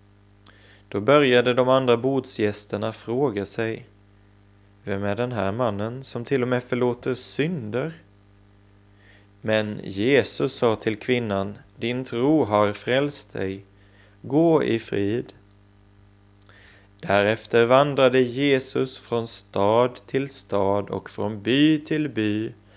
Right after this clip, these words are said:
och predikade evangeliet om Guds rike. De tolv var med honom och även några kvinnor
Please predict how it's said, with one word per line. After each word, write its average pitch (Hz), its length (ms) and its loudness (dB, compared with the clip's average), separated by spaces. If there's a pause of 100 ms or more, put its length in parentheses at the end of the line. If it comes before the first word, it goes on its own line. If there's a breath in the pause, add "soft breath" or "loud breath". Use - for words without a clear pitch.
(420 soft breath)
och 98 260 -4
predikade 123 1000 0
evangeliet 107 1160 -2
om 104 220 -10
Guds 95 340 -8
rike. 101 500 -8 (1300 loud breath)
De 110 220 -2
tolv 143 540 4
var 117 300 2
med 117 300 0
honom 131 560 -4
och - 260 -10
även 104 480 0
några 131 340 -2
kvinnor 151 640 -2